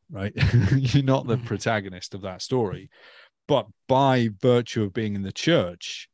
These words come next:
Speaker 1: you are, you are the love interest. <laughs> Right?
Speaker 2: Yes.
Speaker 1: You are, um, you know, you're the one who's being sought after and who's been, who's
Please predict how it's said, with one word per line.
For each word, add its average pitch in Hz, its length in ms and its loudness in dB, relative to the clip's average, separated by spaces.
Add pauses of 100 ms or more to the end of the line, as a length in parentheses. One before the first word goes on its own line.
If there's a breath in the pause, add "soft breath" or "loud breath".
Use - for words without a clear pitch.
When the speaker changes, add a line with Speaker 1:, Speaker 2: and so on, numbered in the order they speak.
(420)
Speaker 1:
you 117 340 -2
are, 98 440 -4 (280)
you 123 260 0
are 120 120 4
the 104 120 -2
love 113 220 0
interest. 95 720 -8
<laughs> - 120 -20
Right? - 400 -2
Speaker 2:
Yes. 120 560 -2
Speaker 1:
You 131 400 -2
are, 107 280 -2 (500 soft breath)
um, 101 480 -6 (320)
you 107 120 -4
know, 92 280 -8 (400)
you're 120 280 -2
the 113 100 0
one 110 340 -2
who's 101 320 -6
being 101 320 -6
sought 101 420 -6
after 92 380 -10
and 90 120 -12
who's 90 200 -14
been, 90 360 -14 (680)
who's 107 160 -4